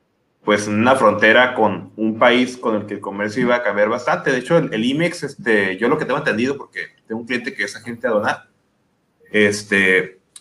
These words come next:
hay como un derecho para importar temporalmente la mercancía, para transformarla sin que pague arancel,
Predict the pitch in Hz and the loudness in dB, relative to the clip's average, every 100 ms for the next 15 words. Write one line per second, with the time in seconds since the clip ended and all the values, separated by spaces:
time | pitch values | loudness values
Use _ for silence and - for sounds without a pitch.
0 | _ 113 127 127 156 135 131 139 139 160 | _ 2 2 4 4 4 4 4 4 2
1 | - 135 120 107 107 98 101 117 117 - | 2 4 2 0 -2 -2 0 0 0 0
2 | 147 135 107 107 117 123 127 131 127 117 | -2 0 2 2 2 -2 -4 -4 -2 -4
3 | 110 92 92 123 113 110 - _ - 98 | -8 -10 -10 -6 -6 -6 -12 _ -6 -6
4 | 101 101 104 101 107 107 131 120 110 107 | -4 -4 -4 -2 0 2 0 0 -4 -2
5 | 95 110 131 117 98 - 120 - | 2 4 6 4 2 0 0 -2